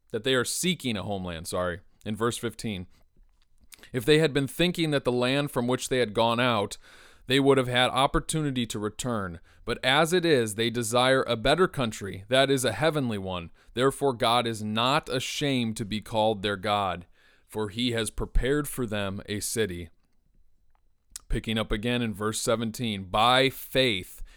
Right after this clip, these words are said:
Abraham, when he was tested, offered up Isaac,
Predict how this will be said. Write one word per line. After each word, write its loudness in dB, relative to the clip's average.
Abraham, 0
when -6
he -2
was 0
tested, -2
offered 0
up 2
Isaac, 0